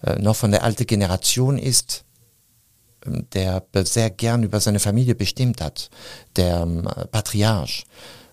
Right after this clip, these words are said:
Frau hatte nichts zu sagen, Kinder noch weniger, wir wurden gedroschen und, äh, es ging alles viel zu schnell an uns vorbei. Und unser eigen-, einzigen Ziel mit meinem Bruder war mit vierzehn endlich hier abhauen. So schnell es geht. Und wenn du drei, vier, fünf Mal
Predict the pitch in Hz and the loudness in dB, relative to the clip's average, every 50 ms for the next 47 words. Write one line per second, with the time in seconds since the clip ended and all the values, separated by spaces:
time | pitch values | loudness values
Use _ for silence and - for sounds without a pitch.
0 | _ - - - - - - 87 98 107 104 90 80 - - 87 85 98 - - | _ -16 -6 -2 0 2 4 4 4 4 2 0 -2 -4 -2 0 0 0 0 -2
1 | - 120 107 - 113 117 120 117 - 127 120 123 - 113 101 98 92 90 87 82 | -4 -4 0 2 2 2 2 2 2 0 0 2 4 4 4 6 4 4 2 2
2 | 98 107 113 123 131 120 127 123 113 104 82 92 95 95 101 95 98 - - 80 | 2 4 4 4 4 4 4 2 2 0 0 0 2 2 2 2 2 -2 -2 0
3 | 117 127 - - 131 123 120 123 123 - - 101 87 87 85 - - - 80 87 | 2 2 2 2 2 2 2 2 0 -2 -4 -4 -4 -2 -2 -4 -4 -4 -4 -6
4 | - - - - - - - - - - - - 120 113 - - 107 107 117 110 | -8 -10 -12 -12 -14 -14 -10 -4 0 0 0 0 0 -4 -2 -2 0 2 4 2
5 | - - - - - - - 151 147 151 143 - - - 127 113 - - 120 117 | 2 2 -2 -6 -2 2 2 4 4 2 0 -4 -6 -6 -6 -6 -4 -2 0 2
6 | 110 107 101 104 107 101 - - 92 110 120 117 107 101 98 - 90 92 - - | 2 2 2 0 0 0 0 0 2 2 2 2 2 0 0 -2 -2 -4 -4 -2
7 | 110 117 110 110 107 - - 113 113 113 - 110 98 104 95 - - - 214 233 | -2 2 2 2 2 2 2 2 2 2 2 0 0 0 2 2 2 2 0 -2
8 | 220 143 107 98 - 90 87 95 78 104 131 - 175 117 76 - - _ - - | 0 0 -2 0 0 0 0 0 0 0 0 2 2 2 0 0 -4 _ -20 -20
9 | - - - - - - - - - - - 95 98 98 95 95 90 85 - - | -20 -20 -20 -18 -18 -18 -18 -20 -16 -8 0 2 4 4 4 2 0 0 0 -2
10 | 123 117 - - - 95 - - 92 87 - 90 - - - - - - - 80 | -2 0 0 -2 -2 -2 -4 -8 -10 -10 -8 -6 -6 -6 -6 -6 -8 -8 -6 -8
11 | 69 69 69 - - _ _ - - 107 110 104 - - 101 98 90 - - - | -8 -8 -8 -12 -18 _ _ -2 0 0 0 -2 -4 -4 -4 -4 -4 -4 -8 -8
12 | - 65 71 - - 87 87 - 98 95 90 - 92 - - 87 104 120 123 117 | -6 -8 -10 -6 -6 -4 -2 -2 -2 -2 -4 -6 -8 -6 -4 0 2 2 2 0
13 | - - - 120 120 110 - - - 135 143 139 - - - 98 101 107 117 110 | -2 -2 0 2 2 2 0 0 0 2 2 2 0 0 0 2 2 2 2 2
14 | 92 67 | 0 -2